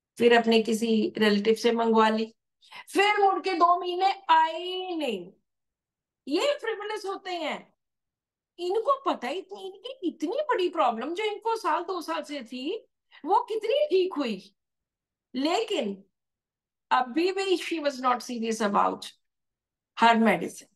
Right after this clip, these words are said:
फिर इन्होंने, अभी भी कभी-कभी आ जाते हैं कि डॉक्टर साहब दवाई दे दो, और ये बात है ट्वेंटी वन की, आज ट्वेंटी फ़ोर खत्म होने जा रहा है और इनको कोई किडनीज की प्रॉब्लम नहीं है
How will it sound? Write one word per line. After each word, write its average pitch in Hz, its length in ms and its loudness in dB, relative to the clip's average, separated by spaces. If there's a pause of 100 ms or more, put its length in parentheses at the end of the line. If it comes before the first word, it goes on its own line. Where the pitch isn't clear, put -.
(1900)
फिर 311 180 4
इन्होंने, 302 360 6
अभी 311 240 4
भी 381 140 0
कभी-कभी 330 440 2
आ 294 100 6
जाते 277 400 0
हैं 254 160 -4 (440)
कि 247 280 6
डॉक्टर 247 240 2
साहब 269 120 0
दवाई 247 240 2
दे 233 140 2
दो, 226 260 2 (400)
और 269 120 0
ये 285 320 -4
बात 220 400 0
है 233 240 -4
ट्वेंटी 294 460 -2
वन 190 400 -2
की, 180 240 -18 (1000)
आज - 280 4
ट्वेंटी 247 540 -2
फ़ोर 269 380 0
खत्म 269 340 -2
होने 226 360 0
जा 190 220 2
रहा 196 120 2
है - 220 -6 (320)
और 285 280 2
इनको 269 320 -2
कोई 302 260 0
किडनीज 226 600 0
की 294 160 0
प्रॉब्लम 294 500 2
नहीं 285 260 -2
है 285 140 -8